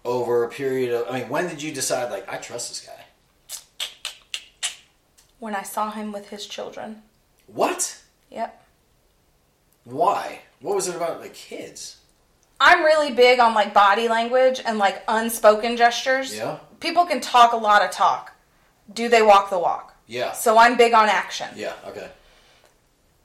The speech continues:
Speaker 2: I, he seemed nice, he seemed great, but I was like, "Eh, I don't know." He and I met in January.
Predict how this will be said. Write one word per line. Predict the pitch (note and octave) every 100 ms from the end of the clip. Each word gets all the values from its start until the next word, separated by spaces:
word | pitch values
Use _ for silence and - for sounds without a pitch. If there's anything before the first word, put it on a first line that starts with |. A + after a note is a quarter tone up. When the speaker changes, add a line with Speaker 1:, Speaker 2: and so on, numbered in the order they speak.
| _ _ _
Speaker 2:
I, | A3 A3+ A3+ A3 G#3+ G#3+ A3 -
he | - A#3+
seemed | - B3 B3+ B3+
nice, | B3 A#3+ A#3+ A#3
he | A3
seemed | A3 A#3 A#3 A3+
great, | A3 G#3+ A3 G#3+
but |
I | G#3
was | G3+
like, | G3+ G3+ - -
"Eh, | D#4 D#4+ D#4+ D#4 - -
I | A3 A3
don't | G#3+
know." | F#3+ F#3 G3+ - _ _ _ _ _ -
He | - D4
and | D4+
I | B3+ B3+
met | A3+ A#3
in | A#3 A3
January. | G#3 F#3+ G#3 A#3 B3+ C#4+ E4 E4+